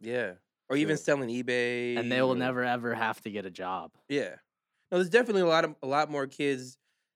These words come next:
Speaker 1: There's a lot more younger millionaires or young, younger thousandaires now than there ever has been. Like,
Speaker 2: Yeah.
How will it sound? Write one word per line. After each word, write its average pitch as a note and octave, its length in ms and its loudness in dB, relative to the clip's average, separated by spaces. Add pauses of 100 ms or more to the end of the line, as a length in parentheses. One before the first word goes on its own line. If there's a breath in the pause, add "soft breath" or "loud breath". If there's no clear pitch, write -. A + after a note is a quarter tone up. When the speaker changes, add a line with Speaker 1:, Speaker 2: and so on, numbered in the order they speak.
(140)
Speaker 1:
There's C#3+ 140 0
a C#3+ 40 -2
lot D#3+ 240 2
more C#3 140 2
younger B2 800 0 (300 soft breath)
millionaires A#2+ 580 0
or G#2+ 40 -4
young, A#2 280 -4
younger A#2+ 240 0
thousandaires A#2+ 800 0
now B2 400 0 (120)
than G#2+ 120 -8
there A2 160 -2
ever A#2 180 -6
has A#2 120 -10
been. C3 320 -6
Like, G2+ 120 -2
Speaker 2:
Yeah. F2 260 -2